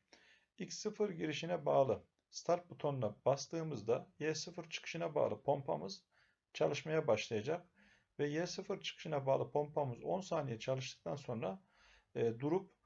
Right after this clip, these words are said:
bu sefer Y bir çıkışına bağlı pompa iki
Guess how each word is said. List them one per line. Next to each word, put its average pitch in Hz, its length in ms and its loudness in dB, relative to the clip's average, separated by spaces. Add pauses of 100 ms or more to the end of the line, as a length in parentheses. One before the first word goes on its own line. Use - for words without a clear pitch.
(380)
bu 185 40 -6
sefer 190 320 -6 (260)
Y 165 280 2
bir 190 120 -2
çıkışına 139 440 -4
bağlı 147 260 4
pompa 160 380 0
iki 101 320 -8